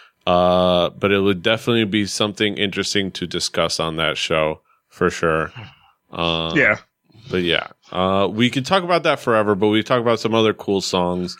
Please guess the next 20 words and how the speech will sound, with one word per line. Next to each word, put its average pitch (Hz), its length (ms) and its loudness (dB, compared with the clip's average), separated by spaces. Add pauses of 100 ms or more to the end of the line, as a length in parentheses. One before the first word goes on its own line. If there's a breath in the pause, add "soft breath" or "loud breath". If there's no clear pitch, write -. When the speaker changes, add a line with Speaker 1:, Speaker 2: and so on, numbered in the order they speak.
(280 loud breath)
Speaker 1:
Another 101 240 -2
Speaker 2:
Yeah, - 120 2
let's 175 260 0
talk 139 100 2
Speaker 1:
person 262 180 0
Speaker 2:
about 208 120 -2
Speaker 1:
we 196 60 0
Speaker 2:
some 175 120 0
Speaker 1:
love. 120 140 2
Speaker 2:
other 101 80 0
stuff - 280 -6
that 101 120 -2
I 98 40 0
got, 95 280 0 (100)
uh, 92 520 2
down 101 260 0
here 101 140 2
on 98 100 2
this 98 240 0
list. 98 180 -2